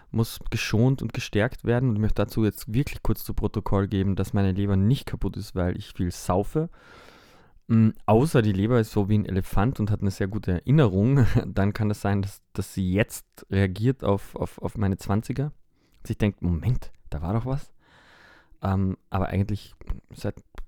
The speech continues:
Anfang, Mitte dreißig trinke ich kaum noch. Aber Leber kann ja auch so kaputt sein. Äh, Leber ist auf jeden Fall nicht gut benannt. Da muss man jetzt viel Bitterstoffe essen, ja, viel Wasser trinken, viel Wärme. Ich komme gerade aus einer Badewanne.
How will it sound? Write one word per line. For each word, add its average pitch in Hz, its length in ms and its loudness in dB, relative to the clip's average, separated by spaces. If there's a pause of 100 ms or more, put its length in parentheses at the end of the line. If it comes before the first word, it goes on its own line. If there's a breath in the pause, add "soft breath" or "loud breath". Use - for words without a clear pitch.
(100)
Anfang, 101 380 -2
Mitte 98 160 -4
dreißig 92 340 -2 (120)
trinke 104 240 0
ich - 100 -10
kaum 117 240 2
noch. 117 200 0 (260)
Aber 131 120 8
Leber 143 200 6
kann 143 140 6
ja 131 60 4
auch 123 40 2
so - 120 -4
kaputt - 300 -10
sein. - 200 -10 (260)
Äh, 90 240 0 (580 soft breath)
Leber 101 160 4
ist 120 80 4
auf 107 100 0
jeden 113 120 2
Fall 117 140 2
nicht 113 180 2
gut 120 180 -4
benannt. 104 360 0
Da 104 40 -4
muss 101 180 -6
man 107 100 0
jetzt - 180 -10
viel 110 180 -4
Bitterstoffe - 520 -2
essen, 127 380 -2
ja, 104 160 2
viel 113 240 -4
Wasser 104 240 -4
trinken, 143 460 -2
viel 123 300 0
Wärme. 98 460 2
Ich 143 100 -4
komme 113 180 -2
gerade 104 260 -2
aus 110 80 0
einer 101 100 -2
Badewanne. 104 540 -6